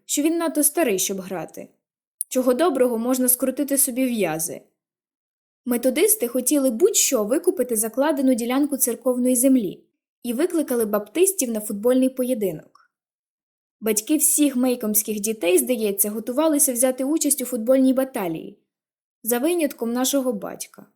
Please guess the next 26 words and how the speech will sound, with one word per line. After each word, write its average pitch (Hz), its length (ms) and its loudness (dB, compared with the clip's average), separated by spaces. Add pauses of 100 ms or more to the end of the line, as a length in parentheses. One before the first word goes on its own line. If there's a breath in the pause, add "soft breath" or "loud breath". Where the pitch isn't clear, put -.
(1200)
Джем 302 240 -2
сказав, 226 460 0
що - 140 -2
йому 302 200 0
навіть 269 360 0
не 302 100 -2
дуже 285 260 0
хочеться 277 400 0
й 269 40 -2
дивитися 247 500 -2
на 196 120 -4
таку 208 260 -4
гру. 190 360 -6 (560)
Але, 285 380 2
як 226 240 -2
би 208 100 -2
там 208 200 -4
не 202 80 -2
було, 240 440 -2 (120)
це - 120 0
все-таки 254 420 0
футбол. 202 600 -8 (380)
І 254 100 2
не 240 140 2
піти 311 520 -4
неможливо. 247 840 2